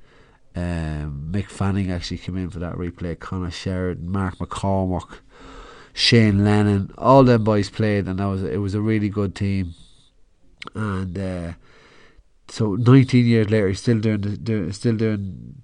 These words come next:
doing damage up front. Has that move, and he's moving very well. He got four points in the first half, nudged them six four ahead.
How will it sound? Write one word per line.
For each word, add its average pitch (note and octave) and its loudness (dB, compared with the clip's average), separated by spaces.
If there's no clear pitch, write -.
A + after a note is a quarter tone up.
doing A2+ 2
damage G#2 0
up G2+ -2
front. F#2+ -6
Has G2+ -4
that G2+ -4
move, G#2 -4
and G2 -4
he's G2+ -6
moving A2 0
very A2 2
well. G#2 0
He G2+ -2
got G2 -6
four A#2 2
points G#2+ -4
in G2+ -4
the G2 -6
first F#2+ -8
half, G2 -4
nudged A2+ -4
them G#2+ -4
six A#2 -6
four G2+ -2
ahead. F#2 -4